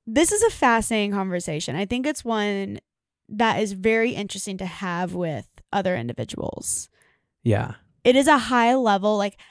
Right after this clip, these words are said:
Speaker 1: I have gotten into the weeds
Speaker 2: Yeah.
Speaker 1: with this with so many people.
Speaker 2: I just did the other night with my dad. Shout out to my dad.
Speaker 1: Yeah.
Speaker 2: Uh, we literally spent, like, an hour talking about A I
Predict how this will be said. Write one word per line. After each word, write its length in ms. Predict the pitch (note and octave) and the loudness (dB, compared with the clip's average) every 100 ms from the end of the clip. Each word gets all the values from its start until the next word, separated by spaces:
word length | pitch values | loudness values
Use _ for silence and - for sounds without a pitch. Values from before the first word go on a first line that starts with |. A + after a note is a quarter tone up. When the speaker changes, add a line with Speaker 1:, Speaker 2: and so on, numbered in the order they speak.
| - - | -8 2
Speaker 1:
I 240 | G#3+ A3+ | 4 6
have 220 | B3+ C#4 | 4 2
gotten 260 | B3 G#3+ A3 | 4 2 2
into 220 | G#3+ - | -2 -4
the 120 | G3+ | -4
weeds 840 | G3 F3+ E3+ F3 G3 G#3 - - - _ - | -2 -4 -6 -6 -6 -8 -8 -10 -10 _ -4
Speaker 2:
Yeah. 320 | B2 B2 B2 A#3 | -4 -4 -6 2
Speaker 1:
with 240 | B3 B3 | 2 4
this 300 | C4+ C4 C4 | 2 2 2
with 100 | A3 | -2
so 720 | - - G#3+ A3 A#3+ B3 B3+ | 0 0 2 4 4 2 2
many 560 | B3 A#3 G#3+ G#3+ A3 A3 | 0 2 2 2 0 -2
people. 480 | E3+ F#3+ A3 A3+ A#3+ | -6 -6 -2 2 4
Speaker 2:
I 100 | C4+ | 6
just 260 | E3+ C3+ | 4 4
did 200 | D3+ E3 | 6 6
the 140 | C3 B2+ | 6 6
other 160 | B2 | 6
night 180 | A#2+ C3 | 4 4
with 140 | A#2+ | 2
my 100 | A#2+ | 0
dad. 420 | G#2+ A#2+ A#2 G#2+ - | 0 2 0 -2 -2
Shout 280 | B2+ A#2 | 0 2
out 180 | A2 G#2+ | 2 0
to 100 | A#2+ | -2
my 140 | G#2+ G#2+ | 0 0
dad. 340 | A2 G#2+ A2+ _ | 0 0 -6 _
Speaker 1:
Yeah. 300 | A#3 A#3+ B2+ - | 0 2 2 4
Speaker 2:
Uh, 280 | A#2 G#2+ G2+ | 4 4 4
we 320 | A#2 A#2 A2 A#2 | 6 6 4 0
literally 420 | A#2 A#2 A2+ A2 | 4 6 4 2
spent, 320 | - B2+ A#2 | 0 0 0
like, 140 | A2+ | -2
an 80 | A#2 | -4
hour 480 | G#2 A2 A2+ G#2+ G#2+ | -2 0 2 0 -2
talking 380 | - A2 - A#2 | -2 -4 -2 -2
about 260 | A2 A2 - | -2 -2 -2
A 220 | A2 A2 | 0 0
I 560 | A2 A2 A2 G#2+ A#2 | -2 -2 -2 -4 -6